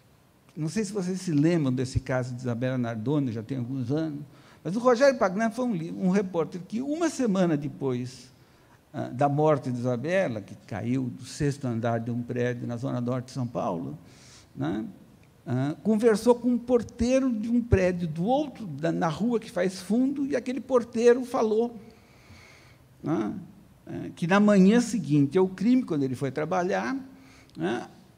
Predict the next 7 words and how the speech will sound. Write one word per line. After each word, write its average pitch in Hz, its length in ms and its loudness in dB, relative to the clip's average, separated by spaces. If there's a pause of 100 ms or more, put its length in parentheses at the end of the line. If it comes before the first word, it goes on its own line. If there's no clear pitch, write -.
(140)
os - 200 -6
portões, 240 1120 6 (840)
né, - 500 -2
eh, 135 200 -6
do, - 160 -10
do, - 300 -10
do, 127 500 -8